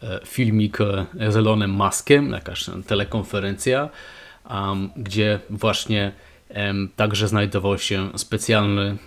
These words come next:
mm, specjalny link pod tym,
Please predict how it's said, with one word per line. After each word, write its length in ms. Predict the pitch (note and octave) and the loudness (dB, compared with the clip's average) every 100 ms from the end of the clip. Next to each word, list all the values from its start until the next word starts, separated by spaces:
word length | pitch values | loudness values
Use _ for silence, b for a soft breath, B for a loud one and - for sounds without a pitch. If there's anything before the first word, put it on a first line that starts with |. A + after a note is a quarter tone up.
| - | -10
mm, 1400 | G2+ G#2 G2+ G2+ G2 G2 G2 G2 G#2+ A2 G#2 G#2 G#2+ - | -6 -4 -4 -4 -4 -4 -6 -6 -8 -8 -8 -8 -10 -10
specjalny 460 | - - A#2+ A#2 | -12 0 4 6
link 360 | C3+ E3+ D#3+ - G2 F#2+ - _ | 6 6 6 6 0 0 -6 _
pod 240 | G2+ - | -4 -4
tym, 260 | - G2 F#2 | -4 -4 -4